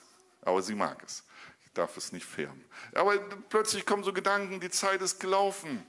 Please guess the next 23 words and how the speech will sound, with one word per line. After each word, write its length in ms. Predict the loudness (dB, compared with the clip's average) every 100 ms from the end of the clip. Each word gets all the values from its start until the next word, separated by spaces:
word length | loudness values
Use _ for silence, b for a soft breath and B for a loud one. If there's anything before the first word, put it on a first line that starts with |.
| _
Du 100 | -4
wirst 220 | -2 0
jetzt 160 | 0 0
fünfzig. 800 | 0 0 0 0 0 0 -4 -12 B B B B B -20 -16 -10 -6 -6 -8 -14 _ _ -18 -18 -20 _ _ _ _ _ _ _ _ _ -10
Vergiss 380 | -6 -4 -6 -8
es. 320 | -10 -10 -12 _ _ _ b b b b b b _
Weißt 240 | 0 2
du, 40 | 0
wenn, 200 | 0 2
wenn 160 | 2 4
Gott 220 | 2 2
mit 160 | 2
einem 160 | 2 2
Abraham 420 | 2 2 2 2
noch 180 | 2 2
was 160 | 0 2
machen 300 | 0 0 0
könnte, 320 | 0 2 2
dessen 200 | 0 2
Leib 280 | 2 2 0
schon 180 | 0
erstorben 600 | 2 2 4 4 4 4 0
ist, 360 | 0 -2 -10